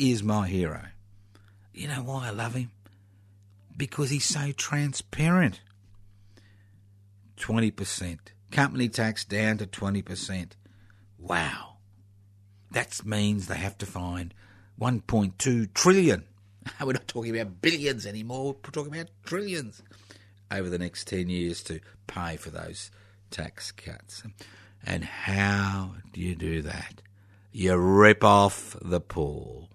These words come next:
You rip off those people, you know, who ha-,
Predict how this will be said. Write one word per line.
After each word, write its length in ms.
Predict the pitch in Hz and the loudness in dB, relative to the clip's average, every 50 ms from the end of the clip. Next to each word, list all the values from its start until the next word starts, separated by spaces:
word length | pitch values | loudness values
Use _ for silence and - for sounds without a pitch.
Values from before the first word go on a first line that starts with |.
| - - - - - - - - - - - - - - - - | -20 -20 -20 -20 -20 -20 -20 -20 -20 -20 -20 -20 -20 -20 -16 -2
You 200 | - 110 110 113 | 4 6 8 8
rip 400 | 113 113 120 123 131 127 127 - | 8 8 10 12 12 12 10 10
off 380 | 120 110 104 101 98 - - - - | 8 10 10 8 8 4 0 -6 -4
those 400 | - 95 101 98 101 104 101 - | 2 4 6 8 8 6 6 2
people, 560 | - - 92 87 82 78 - 82 82 - - - - - - - - - - - - - | 2 2 4 4 4 2 -2 -4 -6 -6 -6 -10 -18 -20 -20 -20 -20 -20 -20 -20 -20 -8
you 120 | - 110 104 | -4 -4 -2
know, 180 | 80 80 - - - 90 - - - - - - - - - - - - - - | -2 -2 -4 -6 -10 -12 -16 -20 -20 -20 -20 -20 -20 -20 -20 -20 -20 -20 -18 -12
who 180 | 101 95 90 | -8 -6 -6
ha-, 180 | 95 95 92 90 | -6 -6 -8 -8